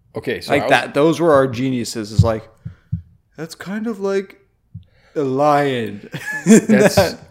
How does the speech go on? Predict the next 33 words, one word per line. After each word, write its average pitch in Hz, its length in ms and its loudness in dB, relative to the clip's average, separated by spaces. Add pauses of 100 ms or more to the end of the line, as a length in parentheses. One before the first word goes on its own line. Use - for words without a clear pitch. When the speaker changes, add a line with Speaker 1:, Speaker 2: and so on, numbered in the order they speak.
(300)
Speaker 1:
that's 165 380 -6
Alpha 107 280 -10
Centauri. 185 840 0
<laughs> - 100 -6
That's 185 360 -2
the 214 140 -2
comet, 294 540 6
Speaker 2:
Like, 165 140 4
Speaker 1:
right? 160 220 0
Speaker 2:
"It's 269 280 2
too 320 220 8
smart. 370 560 2
He's 311 180 0
a 359 60 -2
witch, 359 520 0
dude. 320 300 -2
He's 302 160 0
a 330 120 -2
genius. 349 720 0
How'd 330 220 2
he 302 80 -4
do 339 280 2
that?" 208 380 0 (500)
Speaker 1:
So 135 260 0
I 123 180 2
actually 147 300 0
thought 120 220 -2
about 120 220 -2
that 104 100 -4
the 101 80 -6
other 101 80 -6
day. 98 320 -4
Um, 87 720 -8